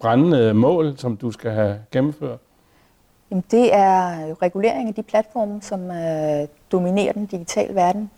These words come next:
Speaker 2: øh,
Speaker 1: Mhm.
Speaker 2: lige nu, sådan så at vi får mulighed for at have en ordentlig demokratisk dialog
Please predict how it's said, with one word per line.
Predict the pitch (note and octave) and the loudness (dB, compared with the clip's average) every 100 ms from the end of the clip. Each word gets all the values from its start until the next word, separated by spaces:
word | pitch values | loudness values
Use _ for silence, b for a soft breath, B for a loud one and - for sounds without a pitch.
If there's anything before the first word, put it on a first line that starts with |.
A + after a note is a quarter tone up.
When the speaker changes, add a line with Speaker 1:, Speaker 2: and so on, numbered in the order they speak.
| - | -12
Speaker 2:
øh, | G3+ | -2
Speaker 1:
Mhm. | F#3+ | 2
Speaker 2:
lige | G3 G#3 | 4 4
nu, | G3 G3 | 2 0
sådan | - G3 G3 | -2 -2 -2
så | F#3+ E3+ | -2 -2
at | E3 | -2
vi | D#3+ D#3+ | -4 -8
får | - D#3+ D3 C#3+ C#3 b b b b b b b b - | 0 2 2 0 -4 b b b b b b b b -6
mulighed | F3 F#3 A3 G3 | 2 4 4 2
for | - E3+ | 0 -2
at | |
have | E3 F3 F3 | 0 0 0
en | D#3+ | 0
ordentlig | F3 - F3+ | 0 -2 -10
demokratisk | E3+ - - F#3+ - | -8 -6 -6 -8 -4
dialog | F3 F#3+ | 0 0